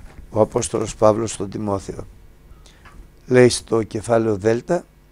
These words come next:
«Έως να έλθω κατά γίνουν στην ανάγνωση». Στην ανάγνωση του Ευαγγελίου. Αλλά στο δεκαπέντε εδάφιο λέει, «Ταύτα μελέτα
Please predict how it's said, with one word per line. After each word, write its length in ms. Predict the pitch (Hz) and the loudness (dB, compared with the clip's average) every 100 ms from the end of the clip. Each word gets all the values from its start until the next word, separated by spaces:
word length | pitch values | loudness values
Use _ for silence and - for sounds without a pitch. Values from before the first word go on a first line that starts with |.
| - | -2
«Έως 320 | 123 131 113 | 4 4 4
να 120 | 117 | 2
έλθω 280 | 120 135 151 | 2 0 -4
κατά 280 | - - 107 | -4 -2 -4
γίνουν 340 | 104 143 151 | -2 -4 -2
στην 320 | - - 123 | -6 -8 -6
ανάγνωση». 840 | 120 127 135 98 92 92 - 82 - - - - - - _ _ _ _ _ _ _ _ _ _ _ _ _ _ _ _ _ _ _ _ _ | -4 -2 -2 -2 -8 -8 -10 -10 -14 -20 -20 -20 -20 -20 _ _ _ _ _ _ _ _ _ _ _ _ _ _ _ _ _ _ _ _ _
Στην 220 | - - - | -20 -20 -14
ανάγνωση 540 | 104 110 110 110 110 | -4 -2 -2 -6 -10
του 60 | - | -10
Ευαγγελίου. 640 | 104 107 104 104 - - - - - _ - - - - - - - | -8 -8 -8 -8 -8 -10 -16 -20 -20 _ -20 -20 -20 -20 -20 -20 -2
Αλλά 360 | 104 113 156 | 4 6 4
στο 220 | 165 - | 2 -6
δεκαπέντε 440 | 98 101 - 117 107 | -4 -4 -2 -2 -2
εδάφιο 420 | 104 107 - 101 | -2 -2 -2 -4
λέει, 280 | 104 101 - - - - - - | -2 -4 -6 -16 -20 -20 -4 8
«Ταύτα 420 | 170 175 - 185 | 8 8 2 -2
μελέτα 580 | 185 175 156 151 - | 0 -2 -2 -4 -12